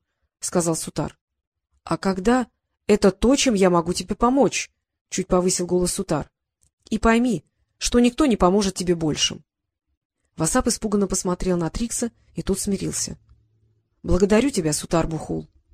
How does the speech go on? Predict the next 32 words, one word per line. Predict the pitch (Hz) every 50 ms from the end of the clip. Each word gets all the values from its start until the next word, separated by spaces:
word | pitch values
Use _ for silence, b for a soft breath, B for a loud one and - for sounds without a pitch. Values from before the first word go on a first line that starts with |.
| _ _ _ _ _ _ _ _ _ _ _ _ _ _ _ _
Приятно | - 294 302 294 311 330 320 320
было | 277 302 285 277
с | -
тобой | - 254 220 240 247
поговорить | - 254 208 220 202 208 190 208 - -
о | 202
делах, — | 190 202 185 170 165 180 - - _ _ _ _ _ _
кивнул | - 180 170 185 180 170
Шут. | - - 185 175 - - - _ _ _ _ _ - - _ _ _ _ _ _ _ _ _ _
От | - 185 190
долгого | 202 254 254 226 240 226
разговора | 233 226 202 208 214 220 240 302 311 247
даже | 196 196 185 196
пересохло | 196 - 202 208 185 - 311 - - 190
мое | 180 180 175 170
горло. | 165 165 165 160 160 160 160 160 - _ _ _ _ _ _ _ _ _ _ _ _ _ _ _ _ _ _ _ _ _ _ _
Васап | - 190 190 - 330 -
кивнул | - 214 185 185 175
жене, | 165 160 165 170 185 226 254 - _ _ _ _ _ _ _
та | - 262
неодобрительно | 277 262 240 208 202 190 190 214 202 - 196 180 170
поджала | - 175 165 165 170 165 160 160
губы, | 165 202 233 226 233 226 - _ _ _ _ _ _
но | 240 240
все-таки | - 349 359 339 277 - 240
ушла | 226 - - 220 233 254 262 - - _ _ _
и | 208
вернулась | 208 220 214 214 254 254 247 233 196
с | 190
большим | 208 208 202 - 294 277 226
глиняным | 196 220 214 226 214 208 196
кувшином, | - 196 - - - 180 165 160 160 160